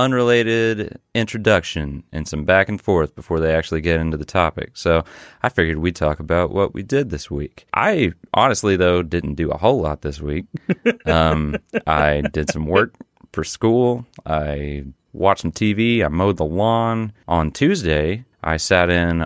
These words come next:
Speaker 1: on the Discord recording of Don't Look Under the Internet. That's a podcast. It's a friend of this podcast, and they gave us a shout out over there this week.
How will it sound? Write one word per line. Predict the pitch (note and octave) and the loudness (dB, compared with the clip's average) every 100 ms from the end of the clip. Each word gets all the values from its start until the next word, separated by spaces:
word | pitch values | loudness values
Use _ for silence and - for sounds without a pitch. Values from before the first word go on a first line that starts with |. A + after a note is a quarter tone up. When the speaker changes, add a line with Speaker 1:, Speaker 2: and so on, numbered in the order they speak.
| - | -2
Speaker 1:
on | D#2+ D#2 D#2 D2+ D2+ D2+ - | 0 0 0 -2 -4 -6 -6
the | D2+ | -6
Discord | C#2+ E2+ - E2+ D2+ | -4 -4 0 0 0
recording | D2 - D#2 D2+ D2 D2 | -4 -2 0 0 -4 -4
of | - C#2+ | -6 -2
Don't | D#2+ C#2+ | -2 -2
Look | D#2 D#2+ | -2 0
Under | D#2 D2 | 0 -2
the | D2 | 0
Internet. | G2 F2 D#2 E2+ - | 0 2 0 -2 -2
That's | D#2 D2+ - D#2+ | -2 -2 -2 -4
a | D2+ D2+ D2 D2+ | -2 -2 -4 -2
podcast. | G2+ G2+ F2+ G2+ G2 F#2 | 2 2 2 2 2 -2
It's | - | -10
a | |
friend | - A2+ G#2 | -2 0 2
of | F2 | 2
this | G#2+ - | 0 0
podcast, | - G2 F#2 G2 F#2 G#2+ - - - - | 0 2 2 2 2 2 -4 -18 -18 -8
and | E2+ D#2+ D#2+ D#2 | -4 -2 -2 -2
they | F2 | -2
gave | F#2 F2 | 0 -2
us | - | -4
a | |
shout | - G2+ G2 | -2 2 4
out | F#2+ F#2+ - | 4 2 -2
over | F2 | -2
there | F2+ G2 G2+ G2+ _ | 0 2 0 -4 _
this | G2 - | -8 -4
week. | G#2 A2 - | -4 -4 -8